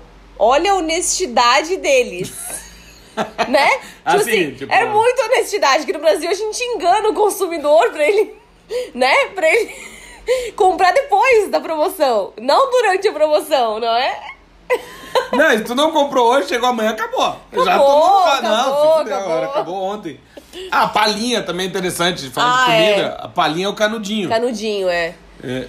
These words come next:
Speaker 2: <laughs>
Speaker 1: E aí, é engraçado que aqui também o faz fiado, né?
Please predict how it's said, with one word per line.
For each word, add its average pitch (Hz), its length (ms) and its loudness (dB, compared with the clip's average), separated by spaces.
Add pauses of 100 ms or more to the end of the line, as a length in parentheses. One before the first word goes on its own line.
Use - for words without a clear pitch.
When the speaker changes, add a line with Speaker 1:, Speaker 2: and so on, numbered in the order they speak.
(100)
Speaker 2:
<laughs> - 520 -6
Speaker 1:
E 254 140 2
aí, 247 480 -2
é 226 120 0
engraçado 254 440 0
que 240 60 -10
aqui 247 100 -8
também 294 260 -2
o 269 80 -2
faz 247 400 -2
fiado, 220 480 -2
né? 185 260 -2